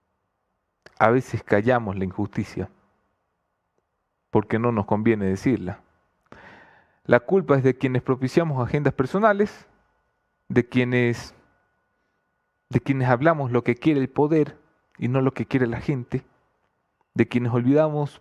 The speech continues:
por qué estamos aquí y para qué. Estamos aquí cada mañana por ustedes y para ustedes. No hay forma más democrática en el mundo que el periodismo,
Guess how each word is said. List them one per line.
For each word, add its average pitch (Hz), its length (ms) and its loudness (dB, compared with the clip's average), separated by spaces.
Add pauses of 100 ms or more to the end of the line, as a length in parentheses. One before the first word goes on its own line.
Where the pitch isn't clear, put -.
por 120 260 -2
qué 160 140 0
estamos 139 500 -4
aquí 98 300 -6 (280)
y - 100 -2
para 104 180 2
qué. - 180 -10 (1000)
Estamos 165 440 0
aquí 127 260 -4
cada 123 260 0
mañana 131 340 -2
por 104 220 -2
ustedes 143 420 0
y - 60 -4
para 104 180 0
ustedes. - 600 -6 (1700)
No 135 80 2
hay 151 60 2
forma 170 420 0
más 143 260 0
democrática 147 840 0
en 131 100 -2
el 117 100 -2
mundo 156 600 0
que 113 60 0
el 110 60 -2
periodismo, 101 680 -2